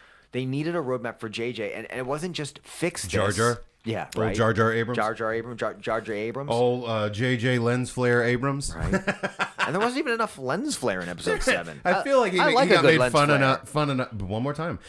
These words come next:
Speaker 2: He got made fun of enough for it that it was just kinda like, "Yeah, I'm not doing that this <laughs> round."
Speaker 1: Just too bad. I like a good lens flare.
Speaker 2: I, I,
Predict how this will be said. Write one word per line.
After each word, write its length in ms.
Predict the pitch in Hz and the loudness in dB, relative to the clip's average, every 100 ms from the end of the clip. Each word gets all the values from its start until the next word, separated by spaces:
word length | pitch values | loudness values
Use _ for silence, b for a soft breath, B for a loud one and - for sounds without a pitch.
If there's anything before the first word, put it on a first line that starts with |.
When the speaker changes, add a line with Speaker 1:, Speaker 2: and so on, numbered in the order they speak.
| B B | B B
Speaker 2:
He 100 | 143 | 2
got 140 | 156 | 4
made 180 | 160 139 | 2 0
fun 260 | - 180 | 2 4
of 160 | 151 113 | 6 4
enough 320 | 113 110 107 | 2 0 -2
for 280 | - 110 104 | 0 2 2
it 100 | 104 | 0
that 140 | 110 | -2
it 60 | 113 | 0
was 140 | 110 | -2
just 160 | 104 113 | -4 -6
kinda 240 | 123 110 | -4 -2
like, 440 | 104 101 98 - - - - | -2 -4 -4 -8 -16 -18 -8
"Yeah, 160 | 196 | -2
I'm 60 | 202 | 2
not 140 | 196 | 2
doing 180 | 143 131 | 2 0
that 140 | 117 143 | 0 -2
this 180 | 147 | 0
<laughs> 0 | |
round." 320 | 185 269 269 - - - - | 4 4 4 0 -4 -16 -10
Speaker 1:
Just 180 | 185 | -4
too 100 | 240 | -2
bad. 240 | 240 269 175 | 2 4 4
I 60 | |
like 160 | 160 208 | 4 2
a 60 | 131 | 0
good 160 | 101 | 0
lens 240 | 95 87 - | -4 -8 -8
flare. 260 | 90 85 | -6 -4
Speaker 2:
I, 160 | 110 143 175 | -2 -2 -2
I, 160 | 220 | -4